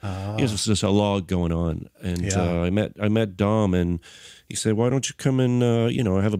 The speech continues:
Speaker 2: band? Let's, let's jam." And, um, then, you know, uh, that's the beginning of a lifelong friendship between us.
Speaker 1: Yeah.
Speaker 2: But, uh,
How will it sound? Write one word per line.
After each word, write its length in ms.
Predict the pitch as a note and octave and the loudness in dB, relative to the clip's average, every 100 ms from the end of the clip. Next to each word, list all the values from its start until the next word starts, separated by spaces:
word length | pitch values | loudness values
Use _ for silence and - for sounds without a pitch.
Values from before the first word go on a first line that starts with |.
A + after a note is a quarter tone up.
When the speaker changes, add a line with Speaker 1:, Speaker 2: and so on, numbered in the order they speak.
| G#2+ | 0
Speaker 2:
band? 180 | A2+ F2+ | 0 -2
Let's, 240 | F2 - - | -4 -8 -6
let's 180 | F2 - | -6 -4
jam." 480 | F2+ F#2 G#2 E2 - _ _ _ | -2 0 0 -4 -10 _ _ _
And, 300 | - F2 F2+ | -8 -6 -6
um, 540 | F2+ F2 E2+ E2 E2 E2+ _ _ - - - - _ _ - - - | -4 -4 -2 -4 -6 -10 _ _ -20 -20 -20 -20 _ _ -20 -20 -4
then, 180 | F#2 F2 | -2 0
you 80 | E2+ | 0
know, 180 | D#2+ E2 E2+ | 0 -2 -2
uh, 140 | - - | -4 -4
that's 340 | F#2 - - | -4 -4 -8
the 160 | - F#2 | -4 -4
beginning 480 | D2+ F2 E2+ F2 F#2+ | -2 0 0 0 2
of 160 | E2 D#2+ | 0 0
a 240 | E2 D#2+ - | -2 -2 -4
lifelong 640 | E2+ D#2+ E2 E2+ D#2+ D#2+ | -2 -2 -2 -2 -2 -4
friendship 580 | - E2 F#2 - - - - - | -4 -4 -2 -4 -8 -12 -16 -8
between 320 | E2+ - F2+ | -8 -2 0
us. 120 | G#2 G#2+ | 2 2
Speaker 1:
Yeah. 60 | |
Speaker 2:
But, 200 | G2 F2+ - | 0 -2 -2
uh, 180 | F#2 | -2